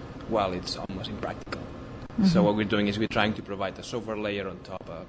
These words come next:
Speaker 1: some software tools, so then it's very easy for people to actually use all these sensors and without having to know all the little details.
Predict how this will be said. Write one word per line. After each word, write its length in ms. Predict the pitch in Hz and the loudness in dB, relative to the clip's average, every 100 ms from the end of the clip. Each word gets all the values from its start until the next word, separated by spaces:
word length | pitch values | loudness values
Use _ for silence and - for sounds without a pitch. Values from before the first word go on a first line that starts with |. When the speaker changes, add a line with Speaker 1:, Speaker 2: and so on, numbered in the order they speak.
| - - - | -14 -14 -12
Speaker 1:
some 200 | - 135 | -10 -4
software 320 | - 117 113 | -2 -2 -2
tools, 440 | - 104 90 - - - - - - | -6 -6 -6 -10 -14 -16 -16 -12 -10
so 220 | - 107 | -6 -4
then 240 | 101 98 | -4 -4
it's 140 | 95 - | -8 -6
very 200 | 101 98 | -4 -4
easy 260 | 95 95 | -6 -8
for 280 | 90 - 92 87 - | -12 -12 -10 -10 -8
people 220 | 113 107 | -8 -6
to 120 | 98 | -6
actually 360 | 98 - - 92 | -6 -8 -10 -8
use 300 | 101 143 123 | -2 -2 -2
all 80 | 104 | -4
these 200 | 90 - | -6 -10
sensors 500 | 80 - 73 - - - - - - - - | -12 -12 -12 -12 -14 -16 -16 -16 -16 -16 -8
and 440 | 104 95 92 92 - 104 | -6 -4 -6 -8 -8 -8
without 200 | 107 107 | -4 -4
having 260 | 98 101 92 | -4 -8 -8
to 100 | 98 | -6
know 160 | 92 | -6
all 80 | 90 | -4
the 220 | 85 85 | -6 -8
little 260 | 78 104 92 | -4 -4 -4
details. 460 | 95 85 - - | -6 -6 -6 -6